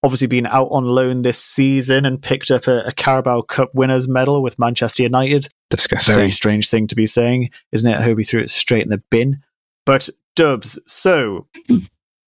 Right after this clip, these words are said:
Speaker 1: obviously he's been out on loan this season because he's been on the hunt for first team football. Don't know whether he was ever gonna get that with David De Gea there at Man United. But Gray, uh, let's go to you first. Maybe a bit of thoughts,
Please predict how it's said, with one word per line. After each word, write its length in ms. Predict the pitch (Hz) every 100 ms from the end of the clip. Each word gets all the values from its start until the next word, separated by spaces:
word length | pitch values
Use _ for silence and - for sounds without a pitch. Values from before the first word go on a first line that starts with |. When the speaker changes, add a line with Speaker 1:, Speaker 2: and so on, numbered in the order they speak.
| _
Speaker 1:
obviously 480 | 180 170 151 165 151
he's 120 | 139
been 180 | 143 139
out 180 | 127 127
on 240 | 127 123
loan 260 | 123 120 120
this 160 | 117
season 360 | - 123 117 117
because 320 | 110 - 120
he's 160 | 117 110
been 280 | 123 117
on 400 | 110 123 117 113
the 80 | 107
hunt 280 | - 123 107
for 120 | -
first 380 | - 127 117 -
team 240 | - 151
football. 600 | 160 160 - 180 190 240 190 _ -
Don't 160 | 123
know 60 | 117
whether 160 | 117
he 60 | 110
was 180 | 113 113
ever 160 | 131
gonna 180 | 131 113
get 220 | 107 104
that 260 | 117 110 - _ _ -
with 240 | 113 -
David 260 | 117 110 110
De 100 | 110
Gea 240 | 117 113
there 180 | 110 104
at 60 | 113
Man 200 | 117 110
United. 540 | 110 117 104 107 104
But 240 | - 117 - _ _ _ _ _
Gray, 280 | 147 147 135
uh, 100 | 120
let's 180 | 151 147
go 140 | 175 156
to 180 | -
you 220 | 139 139 127
first. 400 | - 120 107 151
Maybe 180 | 143
a 40 | 143
bit 120 | 151
of 80 | 143
thoughts, 420 | 151 127 120 -